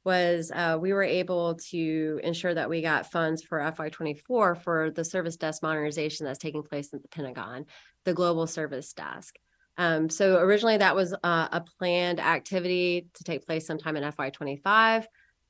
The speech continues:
I pulled it to the left so that it would happen in F Y twenty-four. So that was the advocacy that we were able to do. And that does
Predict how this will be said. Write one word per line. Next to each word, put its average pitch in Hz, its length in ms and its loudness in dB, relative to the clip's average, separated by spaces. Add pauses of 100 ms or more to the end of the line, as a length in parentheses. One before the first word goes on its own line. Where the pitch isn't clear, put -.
(180)
I 170 100 6
pulled 202 380 -2
it 147 200 -2 (480)
to - 100 -6
the 185 80 0
left 226 260 2
so - 140 -10
that 160 160 0
it 160 80 -2
would 160 80 -2
happen 156 320 0
in 147 80 -2
F 143 200 -4
Y 151 120 -4
twenty-four. 143 640 -10
So 165 120 -6
that 202 180 6
was 233 120 2
the 208 80 2
advocacy 180 540 2
that 156 120 0
we 165 80 0
were 160 80 0
able 156 240 -2
to 170 80 -2
do. 180 80 0
And 196 160 4
that 254 180 4
does 262 240 0